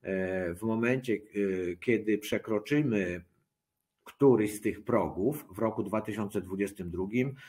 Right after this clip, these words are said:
nie należy składać dokumentów korygujących, bo wtedy by nam powstały zupełnie niepotrzebnie, e, niepotrzebnie odsetki za zwłokę.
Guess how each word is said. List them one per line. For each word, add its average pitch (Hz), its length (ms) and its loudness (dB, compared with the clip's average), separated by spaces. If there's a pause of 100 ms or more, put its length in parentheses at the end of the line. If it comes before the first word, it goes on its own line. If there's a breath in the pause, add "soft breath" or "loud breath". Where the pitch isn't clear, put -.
(140 loud breath)
nie 160 180 0
należy 151 460 4
składać 107 420 0
dokumentów 101 520 -4
korygujących, 101 640 -2
bo 104 100 -2
wtedy 123 280 0
by 107 120 -2
nam 98 160 -2
powstały 95 540 -2
zupełnie 123 520 -2
niepotrzebnie, 82 800 -8 (260)
e, 80 500 -8
niepotrzebnie 82 1080 -6 (140)
odsetki 90 460 -6
za 82 200 -6
zwłokę. - 400 -18